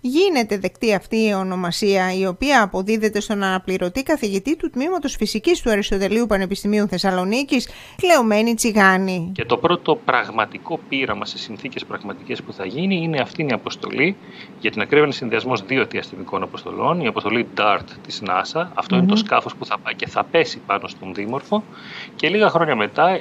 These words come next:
Speaker 2: είναι μια δεύτερη αποστολή, το σκάφος Ήρα της Διαστημικής Υπηρεσίας της Ευρώπης, θα πάει για να παρατηρήσει τα αποτελέσματα της σύγκρουσης. Τώρα, αυτό το αντικείμενο τυχαίνει και είναι, όπως σας είπα, ένα διπλό σύστημα. Δύο αστεροειδείς μεγάλοι, οι οποίοι γυρίζουν ένας γύρω από τον άλλο.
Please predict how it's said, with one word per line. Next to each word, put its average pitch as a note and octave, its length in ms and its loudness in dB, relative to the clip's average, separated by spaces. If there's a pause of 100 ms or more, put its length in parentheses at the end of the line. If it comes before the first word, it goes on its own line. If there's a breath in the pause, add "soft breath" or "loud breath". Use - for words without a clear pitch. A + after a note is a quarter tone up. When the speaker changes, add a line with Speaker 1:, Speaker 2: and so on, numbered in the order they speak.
Speaker 2:
είναι C#3+ 160 -4
μια D3 240 2
δεύτερη E3+ 400 0
αποστολή, G#2+ 440 0
το - 120 -8
σκάφος - 460 -2 (100)
Ήρα C#3 460 2
της G#2 120 -4
Διαστημικής G#2 600 -4
Υπηρεσίας G#2 420 -4
της - 120 -10
Ευρώπης, B2 520 0
θα - 120 2
πάει E3 180 4
για E3 120 0
να D3 100 2
παρατηρήσει B2+ 760 2
τα - 60 -10
αποτελέσματα B2+ 540 -4
της - 120 -16
σύγκρουσης. - 560 -10 (540 loud breath)
Τώρα, F#3 160 6
αυτό F#3 180 2
το - 80 2
αντικείμενο D#3+ 680 -2 (100)
τυχαίνει D#3+ 380 -6
και C#3+ 120 -8
είναι, D#3 200 -4
όπως C#3 180 0
σας A#2+ 120 -6
είπα, D#3 140 0
ένα C#3+ 240 6
διπλό B2+ 340 2
σύστημα. G2+ 440 -4
Δύο C3+ 480 -2 (440 loud breath)
αστεροειδείς A#2 1080 -2
μεγάλοι, B2 440 0
οι - 20 -4
οποίοι D#3 280 -6
γυρίζουν D3 360 -4
ένας C#3+ 160 -4
γύρω C3+ 180 -4
από B2+ 100 -6
τον G#2 120 -2
άλλο. - 240 -4